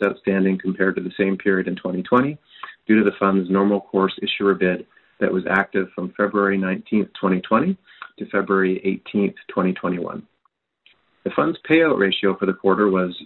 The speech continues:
two hundred and thirty-one point eight percent, compared to ninety percent in the first quarter of twenty twenty. The increase in the fund's payout ratio for the quarter was due to the combined effects of distributable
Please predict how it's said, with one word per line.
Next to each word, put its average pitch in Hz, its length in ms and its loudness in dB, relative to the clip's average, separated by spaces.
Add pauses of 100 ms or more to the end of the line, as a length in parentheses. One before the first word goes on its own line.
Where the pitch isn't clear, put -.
(100)
two 123 120 2
hundred 131 240 2
and 110 160 4
thirty-one 95 520 2
point 90 320 -2
eight 104 260 0
percent, 104 480 -2 (340)
compared 92 420 0
to 90 80 -8
ninety 120 240 2
percent 92 460 -2
in 92 80 -2
the 92 160 -2
first 95 260 -2
quarter 90 260 0
of 85 100 -8
twenty 90 260 -6
twenty. - 320 -10 (640)
The - 160 -8
increase 143 440 2
in 107 80 4
the 98 120 0
fund's 92 320 0
payout 92 220 4
ratio 92 380 0
for - 80 -8
the 92 60 -2
quarter 127 340 2
was 107 240 2
due 95 120 2
to - 80 -2
the 92 120 -10
combined 101 420 -2
effects 98 380 -4 (160)
of 92 160 -2
distributable 98 520 -6